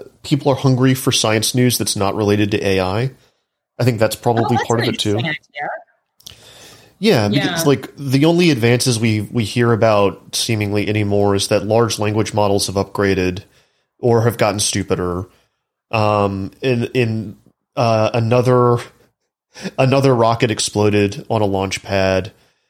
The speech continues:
Speaker 1: Something else failed. We're doomed. This,
Speaker 2: Yeah.
Speaker 1: this,
Speaker 2: Yeah.
Speaker 1: I think that's part of it too, is, like, this felt like it was possibly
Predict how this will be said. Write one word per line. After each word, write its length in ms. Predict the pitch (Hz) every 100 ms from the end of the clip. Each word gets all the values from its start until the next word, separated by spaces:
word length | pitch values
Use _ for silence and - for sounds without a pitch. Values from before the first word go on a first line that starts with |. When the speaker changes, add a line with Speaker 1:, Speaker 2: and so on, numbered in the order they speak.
| _
Speaker 1:
Something 320 | - 120 120
else 220 | 117 110 -
failed. 600 | 101 98 95 95 - -
We're 140 | 123
doomed. 640 | 101 104 101 98 95 95 - - _ _ _
This, 640 | - 113 175 202 185 - -
Speaker 2:
Yeah. 60 | - -
Speaker 1:
this, 440 | 127 143 208 - -
Speaker 2:
Yeah. 720 | 95 - 160 - - 135 156
Speaker 1:
I 40 |
think 140 | 247
that's 160 | 180 -
part 200 | - 185
of 60 | 131
it 140 | -
too, 240 | - 226
is, 120 | 139 139
like, 200 | 123 120
this 200 | 185 -
felt 420 | - - 139 -
like 260 | 127 120
it 40 | 127
was 140 | 113
possibly 720 | 110 123 120 127 113 110 98